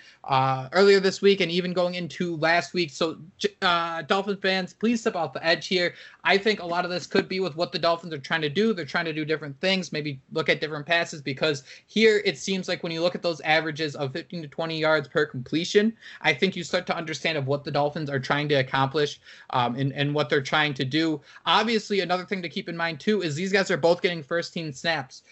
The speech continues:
You know who Tua and Rosen both were not throwing to in, in, you know, previous, uh, scrimmages or whatever it may be in terms of,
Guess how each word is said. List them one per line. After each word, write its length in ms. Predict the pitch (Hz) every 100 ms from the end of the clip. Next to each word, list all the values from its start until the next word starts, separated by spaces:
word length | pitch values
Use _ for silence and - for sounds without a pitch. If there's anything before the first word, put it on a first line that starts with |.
| -
You 100 | 156
know 240 | 165 185 160
who 180 | 208 196
Tua 380 | - 196 196
and 200 | 170 175
Rosen 360 | 160 175 185 151
both 280 | 156 165 156
were 120 | 143
not 280 | 147 151 -
throwing 380 | 151 165 175 175
to 300 | 196 196 180
in, 240 | 156 147
in, 180 | 147 147
you 80 | 147
know, 60 |
previous, 720 | 135 165 156 160 156 135 - -
uh, 240 | 127 120 117 113 _ _ _ _ _ _ _ _
scrimmages 640 | - - 196 185 196 202 175
or 60 |
whatever 320 | 156 165 175
it 80 | 170
may 140 | 170 165
be 260 | 170 175
in 100 | 156
terms 340 | 135 160 156 -
of, 640 | 151 147 139 131 117